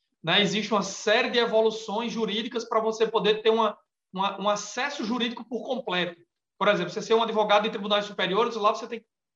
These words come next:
estudar e, e ser advogado durante dez anos, com um adv-, com um escritório já consolidado, sendo seu tutor durante esses dez anos pra você poder evoluir. Então, imaginar que ela começa com juizado e vai evoluindo até o S T F.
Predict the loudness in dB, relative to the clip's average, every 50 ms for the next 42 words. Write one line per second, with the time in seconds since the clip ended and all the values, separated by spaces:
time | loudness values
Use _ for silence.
0 | _ _ _ _ _ _ _ _ -12 -12 -8 -4 -2 -2 0 2 2 4 2 2
1 | -2 -6 -6 0 0 2 2 0 -4 -6 -14 _ _ -10 -10 -8 0 0 0 0
2 | 0 -2 -2 -2 -2 -2 -2 -4 -6 -4 -2 -2 -4 -4 -4 -6 -4 -4 -4 -6
3 | -8 -12 -20 _ _ _ _ _ _ 2 2 2 2 0 0 2 2 2 2 0
4 | -2 -6 -8 -10 _ 0 0 0 0 -2 -4 -6 -8 0 2 4 4 4 4 2
5 | 2 2 2 0 -2 0 4 4 4 6 6 6 6 4 2 -2 -10 _ _ _
6 | _ 0 0 2 2 2 2 2 2 2 0 -6 -2 2 2 2 2 0 -2 -4
7 | -6 -6 -8 -12 -8 -4 -2 -2 -2 -2 -4 -4 -6 -6 -6 -6 -6 -8 -4 -4
8 | -4 0 2 4 4 4 6 6 6 6 4 4 2 -2 -8 _ _ _ _ 0
9 | 2 2 4 4 2 2 2 2 2 4 4 4 2 2 0 -2 -2 -2 -2 -4
10 | -4 -4 -2 -2 -4 0 2 4 4 6 4 4 2 -2 -4 -10 -14 _ _ _
11 | _ _ -8 -2 0 2 2 2 2 2 0 0 -2 -2 -4 -4 -4 -2 -2 -2
12 | -2 -2 -2 -4 -6 -4 -4 -4 -4 -4 -4 -8 -10 -16